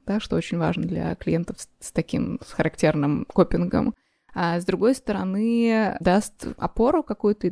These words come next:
ну, и даст вообще материал для работы и продвижения какого-то. Поскольку схема терапии изначально была разработана для достаточно тяжелых пациентов,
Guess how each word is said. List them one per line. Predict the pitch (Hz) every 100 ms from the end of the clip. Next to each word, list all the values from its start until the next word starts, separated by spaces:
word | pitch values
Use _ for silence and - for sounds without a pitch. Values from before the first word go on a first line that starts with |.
| -
ну, | 202
и |
даст | 175 190 -
вообще | - 185
материал | 180 - 180 - 185 185
для | 175
работы | 160 214 -
и | 180
продвижения | 180 170 180 170 156 -
какого-то. | - - - - - - - _ _ -
Поскольку | 170 - 208 -
схема | - - 202 190
терапии | 202 190 - 185
изначально | 180 185 185 214 196 190
была | 180 180 185 185 185
разработана | 185 185 180 196 196 185 180 180
для | 185 185 185
достаточно | 185 180 185 190 180
тяжелых | 185 202 285 269
пациентов, | - - 196 196 -